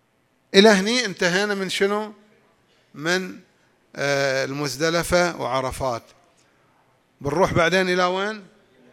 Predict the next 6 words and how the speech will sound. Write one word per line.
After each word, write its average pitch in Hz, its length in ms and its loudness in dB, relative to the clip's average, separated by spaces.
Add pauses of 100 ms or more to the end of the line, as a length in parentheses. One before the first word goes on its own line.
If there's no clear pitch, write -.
(280)
إلى 156 280 4
منى. 151 500 2 (720)
ومنى 190 640 4 (460)
أيضًا 160 280 2
راح 156 320 0
نبين 147 600 0